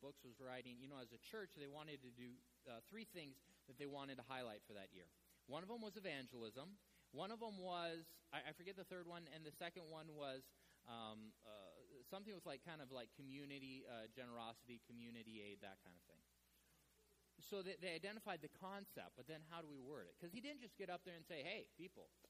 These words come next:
we need to evangelize more," right? Like, you know, that's not really inspirational. So they said, "We need to raise the risk in our conversations."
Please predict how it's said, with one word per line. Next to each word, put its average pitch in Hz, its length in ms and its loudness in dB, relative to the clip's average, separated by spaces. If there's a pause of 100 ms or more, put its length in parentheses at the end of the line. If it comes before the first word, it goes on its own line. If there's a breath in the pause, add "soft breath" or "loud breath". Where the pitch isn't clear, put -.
(120)
we 127 80 -8
need 160 160 -8
to 160 80 -2
evangelize 123 640 -2
more," 92 320 -12
right? 120 240 -2 (720)
Like, 95 120 -10 (920)
you 110 80 -6
know, 82 80 -10 (160)
that's 101 240 -6
not 98 160 -4
really 92 160 -6
inspirational. 90 640 -12 (1040 loud breath)
So 185 80 2
they 180 240 2
said, 170 320 4 (240)
"We 165 240 -2
need 208 220 -2 (100)
to 156 240 -2 (240)
raise 160 480 2
the 135 160 -4
risk 127 400 -2 (640)
in 117 80 -4
our 113 120 -4
conversations." 113 800 -6